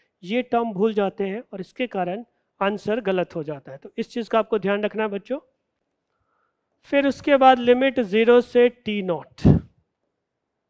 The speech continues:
अब इस थ्री रूट टू को इस तरफ ले आए। देखो, ये तो एल आ गया into रूट म्यू,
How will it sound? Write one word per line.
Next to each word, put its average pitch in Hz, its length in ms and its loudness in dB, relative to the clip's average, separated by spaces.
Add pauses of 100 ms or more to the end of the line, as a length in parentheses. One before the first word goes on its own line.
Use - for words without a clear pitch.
(500)
अब 247 160 2
इस 277 140 -4 (120)
थ्री 302 220 0
रूट 277 300 -2
टू 269 100 -2
को 269 160 6
इस 262 160 0
तरफ 247 240 0
ले 240 160 2
आए। 247 240 0 (1400)
देखो, 202 340 0 (1040)
ये 247 140 6
तो 285 300 2
एल 269 220 4
आ 269 120 6
गया 285 220 -2 (1600)
into 254 360 0
रूट 262 280 -2
म्यू, 285 300 -4